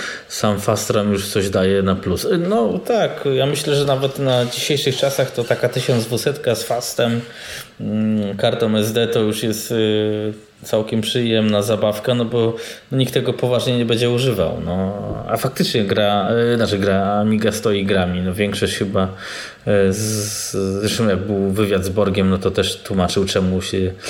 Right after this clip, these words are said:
czemu jest tak, że te, te retro środowisko kręci się wokół sprzętu i właściwie gier, a, a nie software'u i,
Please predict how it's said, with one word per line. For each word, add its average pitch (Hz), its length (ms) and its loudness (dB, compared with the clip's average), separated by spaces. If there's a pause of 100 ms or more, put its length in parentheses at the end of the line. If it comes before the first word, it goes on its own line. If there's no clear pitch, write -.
(240)
czemu 107 240 2
jest 98 240 -2
tak, 92 220 2
że 104 200 -2
te, 95 480 2 (280)
te 98 160 2
retro 107 280 2
środowisko 104 600 2
kręci 104 340 0
się 104 120 0
wokół 98 260 -2
sprzętu 98 540 0
i 107 120 0
właściwie 98 480 0
gier, 101 340 2
a, 92 360 2 (300)
a 104 80 2
nie 101 160 2
software'u 101 800 2
i, 98 280 0